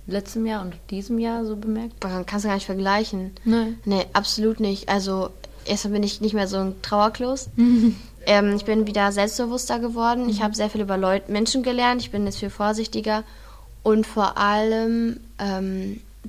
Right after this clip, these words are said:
Speaker 2: bin ich in meinem Dasein irgendwie stärker geworden. Also,
Speaker 1: Mhm.
Speaker 2: wenn es mir nicht, ich höre viel mehr auf meinen Körper, wenn es mir nicht gut geht, dann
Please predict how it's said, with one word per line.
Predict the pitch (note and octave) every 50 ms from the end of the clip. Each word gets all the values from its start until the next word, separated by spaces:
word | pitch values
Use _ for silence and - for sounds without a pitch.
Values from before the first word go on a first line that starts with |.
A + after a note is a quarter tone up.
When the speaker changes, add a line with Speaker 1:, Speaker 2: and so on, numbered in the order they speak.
| -
Speaker 2:
bin | - G3+ G3+ G#3
ich | G#3 G3+ G3+ - -
in | F3 F#3 F#3+
meinem | F#3+ F#3+ F#3 F#3 F#3 F#3 F3+ F3+ F#3 - - - - - - -
Dasein | G3 G3 G3 G3+ G3+ G3+ G3 - G3+ F#3 F3+ F#3 -
irgendwie | - F#3+ F#3+ F3+ F#3
stärker | - - F#3 F3+ F#3 - G3 G3
geworden. | G3+ G#3+ G#3 G#3+ G#3+ G#3+ A3 A3+ A#3 A#3
Also, | - - F#3+ - G3 F#3+ G3 - - - - A#3
Speaker 1:
Mhm. | A3 G3+ G3+ G#3+ G#3+ G#3+ - - - - - - - - -
Speaker 2:
wenn | - A3+ A#3 A#3+
es | A#3 A#3 -
mir | B3+ A#3+
nicht, | A#3+ A#3+ B3+ A#3+
ich | - - - G3+
höre | A3+ A3+ A#3 A#3 A3+
viel | A3+ - A#3 A#3
mehr | A3+ A3+ G#3 G#3
auf | G#3 G#3 -
meinen | G#3+ G#3 G#3
Körper, | G3+ - G#3+ G#3 G#3+ G#3+ G#3+ G#3+ G3+
wenn | G#3+ G#3+
es | G#3+ G3+ -
mir | G#3+ G#3
nicht | G#3 G3+ -
gut | - A3+ A3 G#3+ A3
geht, | A#3 A3+ A3
dann | G#3+ G3+ G3+ G3+ G3